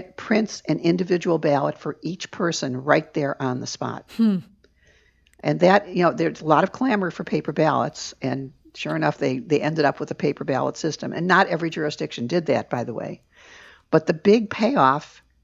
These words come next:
Speaker 1: right now is that with covid and with not enough people to work the polls,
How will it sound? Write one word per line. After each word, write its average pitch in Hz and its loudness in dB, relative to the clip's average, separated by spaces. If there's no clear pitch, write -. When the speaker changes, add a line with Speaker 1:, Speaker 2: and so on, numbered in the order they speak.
Speaker 1:
right 165 4
now 160 4
is 160 2
that 151 4
with 160 -2
covid 185 4
and 156 -2
with 147 -4
not 165 2
enough 185 0
people 170 -4
to 160 -4
work 151 -2
the - -14
polls, 151 -2